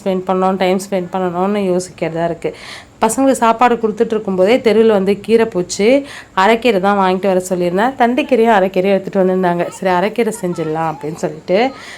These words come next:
கீரை வந்து ரொம்பவே ஃப்ரெஷ்ஷா இருந்தது. ஆனா என்னன்னா, கீரை சின்ன கட்டா இருந்தாலும் நம்ம ஆயிரத்துக்கு பிரிச்சு எடுத்து வைக்கும்போது நிறையா இருக்கிற மாதிரி இருந்தது. எடுத்து ஒண்ணு ஒண்ணா க்ளீன் பண்ண, க்ளீன் பண்ண வந்துட்டே இருந்தது.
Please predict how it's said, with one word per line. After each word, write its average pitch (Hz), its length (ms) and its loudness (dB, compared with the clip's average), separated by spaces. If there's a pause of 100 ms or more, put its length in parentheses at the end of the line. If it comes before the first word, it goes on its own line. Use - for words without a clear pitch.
(160)
கீரை 269 240 4
வந்து 214 160 0
ரொம்பவே 240 380 4
ஃப்ரெஷ்ஷா 208 340 -2
இருந்தது. 196 340 2
ஆனா 180 160 0
என்னன்னா, 196 500 0 (480)
கீரை 277 280 4
சின்ன 254 280 0
கட்டா 220 280 2
இருந்தாலும் 208 580 2
நம்ம 208 280 0
ஆயிரத்துக்கு 226 600 2
பிரிச்சு 220 240 2
எடுத்து 220 300 2
வைக்கும்போது 208 480 2
நிறையா 202 440 0
இருக்கிற 240 260 2
மாதிரி 202 220 0
இருந்தது. 196 340 0
எடுத்து 220 300 0
ஒண்ணு 190 180 0
ஒண்ணா 202 380 2
க்ளீன் 214 280 -2
பண்ண, 196 180 0
க்ளீன் 208 240 -4
பண்ண 220 240 0
வந்துட்டே 202 280 0
இருந்தது. 208 560 -2